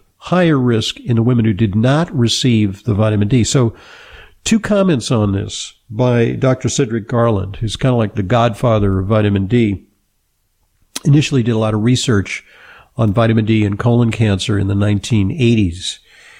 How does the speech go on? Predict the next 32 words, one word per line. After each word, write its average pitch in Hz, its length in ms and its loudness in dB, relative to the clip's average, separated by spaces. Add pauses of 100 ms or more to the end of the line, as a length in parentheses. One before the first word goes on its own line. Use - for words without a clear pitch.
(260)
Uh, 117 260 0
he 202 240 0
says 120 560 -2 (440)
that 120 560 -2 (400)
the 120 140 0
dosage 151 420 2
of 113 140 0
two 208 180 2
thousand 151 500 0
I 123 140 0
U's 117 300 0
per 117 120 -2
day 104 680 -2 (340)
in 117 180 0
this - 540 -4 (260)
experiment 135 720 -4 (920)
probably 196 260 0
is 139 120 -2
not 147 160 0
a 147 60 0
large 139 260 2
enough 123 220 -2
dose 135 300 0
to 123 280 0
assess 123 420 -2
the 107 60 -8
potential 110 460 -4
benefits 113 480 -2
of 101 100 -2
a 107 60 0
more 117 180 2
appropriate 120 580 0